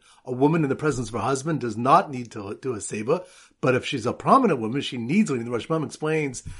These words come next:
that a woman does not typically lean because she's apprehensive in her husband's presence and subservient to him, whereas a prominent woman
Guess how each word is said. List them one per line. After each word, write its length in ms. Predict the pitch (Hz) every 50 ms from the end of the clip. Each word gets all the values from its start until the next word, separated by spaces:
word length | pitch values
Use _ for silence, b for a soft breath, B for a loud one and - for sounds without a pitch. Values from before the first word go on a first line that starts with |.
| B B B
that 100 | - 127
a 40 | 127
woman 200 | 143 165 170 151
does 140 | 127 123 120
not 200 | 156 156 156 -
typically 340 | - 151 143 - 143 131 123
lean 200 | 151 202 202 165
because 200 | 147 - 120 98
she's 160 | 120 110 135
apprehensive 520 | 135 120 - 127 117 151 175 147 139 135
in 80 | 127 117
her 40 | 110
husband's 280 | 131 127 117 120 110
presence 480 | - - 226 254 226 185 202 170 - - b b b b b -
and 140 | 147 117 -
subservient 460 | 131 120 - 185 170 151 147 131 -
to 100 | - 254
him, 60 | 214
whereas 180 | 160 147 131 117
a 60 | 131
prominent 460 | - - - 196 185 165 143 127 135
woman 400 | 180 285 294 233 160 156 156 156